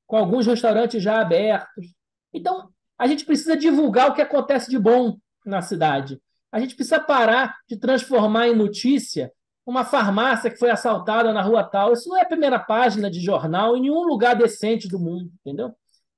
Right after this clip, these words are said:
É, as pessoas ficaram muito pessimistas, o carioca ficou muito pessimista e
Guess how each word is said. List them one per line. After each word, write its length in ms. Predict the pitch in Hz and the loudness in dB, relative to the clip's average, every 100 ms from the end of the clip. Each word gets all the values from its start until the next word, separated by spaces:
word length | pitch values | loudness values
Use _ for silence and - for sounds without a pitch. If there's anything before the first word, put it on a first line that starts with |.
| _ - | _ -10
É, 380 | 196 208 208 - _ | -6 -6 -6 -10 _
as 180 | 190 196 | -12 -2
pessoas 500 | 262 240 269 240 - _ _ _ | -2 0 -2 -2 -6 _ _ _
ficaram 340 | 185 254 254 | -4 0 2
muito 240 | 240 262 - | 2 -2 -2
pessimistas, 840 | 277 254 240 208 233 - - 170 | -2 0 2 2 2 -2 -8 -10
o 40 | 185 | -4
carioca 540 | 226 208 208 233 233 | -2 2 2 2 0
ficou 240 | 226 208 196 | -8 -2 0
muito 340 | 220 285 - | 2 0 0
pessimista 800 | 233 208 196 180 262 - - 180 _ _ _ - | 0 0 -2 -2 -4 -6 -10 -14 _ _ _ -6
e 280 | 247 285 | -2 0